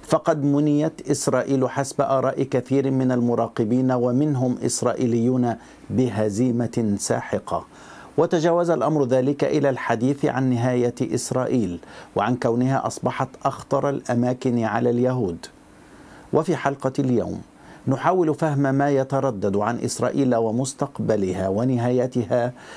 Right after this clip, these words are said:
من خلال المفاهيم التوراتية، لا سيما وأنها توصف بأنها الدولة اليهودية وأرض الميعاد، وذلك مع الخخا-، الحاخام يزرائيل ديفيد وايس الناطق الرسمي باسم جماعة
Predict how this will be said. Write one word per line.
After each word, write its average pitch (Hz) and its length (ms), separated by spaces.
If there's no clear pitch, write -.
من 131 120
خلال 151 320
المفاهيم 143 540
التوراتية، 135 760
لا 117 180
سيما 123 360
وأنها 117 580
توصف 139 480
بأنها 117 640
الدولة 127 580
اليهودية 120 920
وأرض 110 500
الميعاد، 101 600
وذلك 135 420
مع 143 240
الخخا-، 123 600
الحاخام 113 760
يزرائيل 110 580
ديفيد 110 300
وايس 120 340
الناطق 120 560
الرسمي 120 560
باسم 123 320
جماعة 113 500